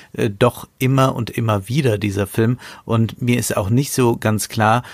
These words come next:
ob dieses Experiment, denn das ist ja doch etwas, was bei Kaufman-Filmen so der Fall ist, dass man ein Experiment hat, das man dann ausführt,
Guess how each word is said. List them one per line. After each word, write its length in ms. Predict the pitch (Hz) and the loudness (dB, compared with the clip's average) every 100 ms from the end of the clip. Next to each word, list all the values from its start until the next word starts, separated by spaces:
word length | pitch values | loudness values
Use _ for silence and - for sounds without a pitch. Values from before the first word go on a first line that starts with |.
| - | -10
ob 180 | - 110 | -4 -2
dieses 320 | 120 104 104 | 0 -2 -4
Experiment, 800 | - 104 - 101 95 98 117 139 | -6 -8 -4 -2 0 2 0 0
denn 140 | 123 110 | 0 0
das 200 | 104 - | -2 -2
ist 140 | 98 | -4
ja 120 | 110 | -4
doch 160 | 101 107 | -2 -2
etwas, 400 | 107 - 104 - | -2 -2 -4 -2
was 180 | 104 95 | -2 -2
bei 200 | - 104 | -2 -2
Kaufman-Filmen 760 | - 107 - 101 95 107 104 | 0 0 0 -2 0 0 0
so 80 | 98 | -2
der 160 | 95 95 | -2 -2
Fall 220 | - 104 | 0 -2
ist, 180 | 117 - | -2 -6
dass 140 | 104 | -6
man 120 | 104 | -4
ein 180 | 95 95 | -2 -4
Experiment 840 | 95 98 - - 110 107 101 127 135 | -4 -8 -10 -8 -4 0 0 0 2
hat, 200 | 131 - - - | 0 0 -18 -12
das 200 | - 110 | -8 -4
man 200 | 117 104 | 0 0
dann 300 | 101 101 107 - - - | 2 2 -2 -8 -20 -12
ausführt, 600 | - 117 127 - 120 110 | -2 0 0 0 2 2